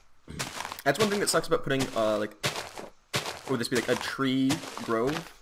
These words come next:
I don't know. Too close together, is that if you have it touching any of the other trees, uh, there's a chance that it won't grow back because of the fact that, um, th-, it, it has wood close enough from the other tree, which sucks a lot.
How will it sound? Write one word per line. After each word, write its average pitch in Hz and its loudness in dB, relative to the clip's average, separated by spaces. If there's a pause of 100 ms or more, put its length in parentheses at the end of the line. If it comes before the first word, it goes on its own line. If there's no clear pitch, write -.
(420)
I 110 4
don't 101 2
know. 92 -4 (440)
Too 147 2
close 131 4
together, 117 4
is 127 0
that 110 4
if 120 -4
you 131 2
have 135 6
it - -2
touching 127 -2
any 123 2
of 107 -2
the 107 2
other 107 0
trees, 143 -4 (540)
uh, 110 6
there's 117 2
a 110 -4
chance 117 -2
that 110 0
it 107 0
won't 110 -4
grow 101 0
back 151 4
because 165 -2
of 185 -4
the 143 10
fact - 2 (920)
that, 110 6
um, 98 2 (1500)
th-, 131 0
it, 139 6
it 127 2
has 123 4
wood 120 2
close 120 2
enough 98 -2
from 110 -4
the 104 0
other 98 2
tree, - -6 (340)
which - -8
sucks - 0
a 101 -4
lot. 92 -4